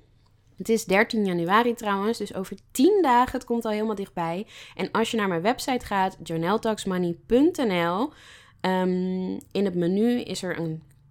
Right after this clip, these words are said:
tapje met events. En als je daarop klikt, dan, eh, ja, vind je het event en de kaartverkoop. En we posten ook alle drie meer informatie over wie er allemaal meedoen en wat je allemaal kan zien en vinden en leren, ehm,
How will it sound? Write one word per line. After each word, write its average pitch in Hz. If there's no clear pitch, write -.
tapje 285
met 190
events. 214
En 175
als 170
je -
daarop 156
klikt, 151
dan, 143
eh, 143
ja, 233
vind 160
je 143
het -
event 240
en 214
de 208
kaartverkoop. 165
En 190
we 190
posten 214
ook 190
alle 180
drie 170
meer 185
informatie 190
over 165
wie 180
er -
allemaal 190
meedoen 196
en 160
wat 170
je -
allemaal 170
kan 175
zien 220
en 180
vinden 196
en 165
leren, 185
ehm, 170